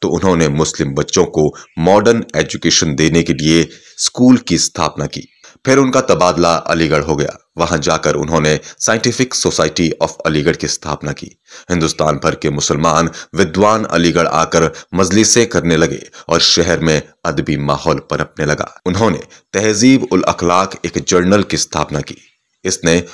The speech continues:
मुस्लिम समाज पर खासा असर डाला और ये जदीद यानी आधुनिक उर्दू साहित्य की नींव बना।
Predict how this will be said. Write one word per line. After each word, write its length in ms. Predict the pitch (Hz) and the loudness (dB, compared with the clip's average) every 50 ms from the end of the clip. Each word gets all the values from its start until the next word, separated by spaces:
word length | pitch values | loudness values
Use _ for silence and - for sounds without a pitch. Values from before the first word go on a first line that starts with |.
| - - 80 | -14 -6 -4
मुस्लिम 320 | 80 80 - - 76 73 | -4 -4 -2 -2 -4 -2
समाज 380 | 71 - 82 76 80 85 82 - | -2 -2 -2 0 0 0 -2 -2
पर 360 | - - 76 76 - - _ - | -2 -2 -2 -2 -4 -8 _ -8
खासा 420 | - - 113 117 117 - - 113 | -4 -2 0 0 0 2 0 0
असर 380 | 104 - - 85 - - 82 76 | 0 -2 -4 -4 -4 -2 -2 -2
डाला 360 | 69 73 78 80 76 71 - - _ _ - - - | 0 0 0 0 0 -2 -4 -6 _ _ -20 -12 -4
और 100 | - 78 | -2 0
ये 340 | 80 78 82 85 87 85 - - - | 2 4 4 4 2 0 -4 -16 -12
जदीद 460 | 76 76 - 95 87 82 104 82 73 - - - - - | -6 -2 0 0 2 2 2 0 0 -4 -10 -14 -4 -2
यानी 220 | 87 85 85 76 - - | 0 0 0 -2 -2 -2
आधुनिक 440 | - 90 92 90 104 107 120 123 - - - - - | 0 0 0 0 0 2 2 0 0 -2 -10 -2 2
उर्दू 280 | 90 98 92 92 113 | 2 2 4 4 2
साहित्य 520 | 107 - - - 104 95 101 113 107 - 139 | 2 2 0 -2 0 0 -2 -2 -2 -2 -4
की 160 | - - 107 | -2 0 -2
नींव 300 | 80 85 87 87 110 - - | 0 2 0 0 0 -2 -4
बना। 200 | 82 76 73 | -4 -4 -4